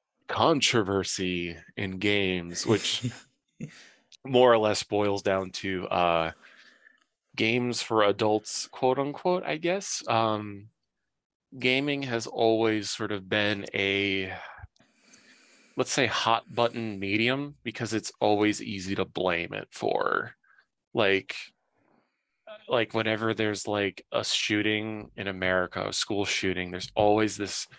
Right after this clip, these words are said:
Speaker 1: immediate reaction to blame games because it's corrupting the violent white males in this country to,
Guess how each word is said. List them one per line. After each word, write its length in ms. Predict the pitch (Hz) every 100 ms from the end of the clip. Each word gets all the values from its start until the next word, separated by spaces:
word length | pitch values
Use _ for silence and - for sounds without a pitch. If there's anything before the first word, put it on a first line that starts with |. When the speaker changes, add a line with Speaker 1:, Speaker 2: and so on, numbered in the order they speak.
| - - _ -
Speaker 1:
immediate 520 | 110 107 104 107 -
reaction 680 | - 98 95 95 - 95 92
to 80 | 98
blame 400 | 101 95 92 92
games 600 | 95 92 90 87 - -
because 320 | 101 - 92
it's 240 | 92 - - - - - - _
corrupting 800 | - 107 98 98 - 107 101 101 -
the 100 | 107
violent 500 | 95 98 101 104 -
white 320 | 101 101 - 110
males 540 | 104 101 98 98 95
in 100 | 101
this 160 | 98 -
country 520 | 98 98 - 95 92
to, 540 | - 104 98 98 98